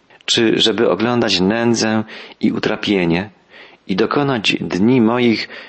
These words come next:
wśród hańby?” Wielki ból, cierpienie, zmaganie się z sobą i pytanie, dlaczego właściwie żyję? Jaki sens ma moja żałosna egzystencja?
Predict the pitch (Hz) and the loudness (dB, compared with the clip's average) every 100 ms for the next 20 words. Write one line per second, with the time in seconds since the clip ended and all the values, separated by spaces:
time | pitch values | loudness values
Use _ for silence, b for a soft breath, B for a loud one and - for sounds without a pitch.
0 | B - - 123 - 101 82 76 82 110 | B -6 -2 -2 -4 -4 -4 -4 -4 -4
1 | - _ _ _ _ _ - 92 120 - | -8 _ _ _ _ _ -10 -2 -2 -2
2 | - 104 - 78 85 107 80 - - _ | -2 -2 -2 -4 0 2 2 -2 -10 _
3 | B B B _ - - 110 - 113 78 | B B B _ -6 -4 -4 -2 -2 0
4 | 73 78 - _ b b b b - - | -4 -8 -12 _ b b b b -6 -2
5 | 95 95 131 120 78 - 80 - 85 82 | 0 0 -2 -2 -2 -2 0 0 0 -2
6 | 82 - - _ _ _ _ _ - - | -4 -6 -18 _ _ _ _ _ -10 -4
7 | - - 120 117 110 B B B B _ | -4 0 0 0 -2 B B B B _
8 | - 92 104 - 165 147 123 110 - - | -4 -2 -2 -2 -2 0 0 0 -2 -2
9 | 131 113 117 135 - - 113 - _ _ | -2 0 0 0 -2 -4 -10 -18 _ _
10 | _ _ _ - 104 143 - - - 131 | _ _ _ -4 -2 0 0 0 0 0
11 | 123 - B B B - 107 123 113 120 | 0 0 B B B -2 0 2 2 2
12 | 117 107 101 117 - - - 85 107 - | 0 0 0 0 0 -2 -4 -2 -2 0
13 | 117 - - 92 | -2 -2 -4 -6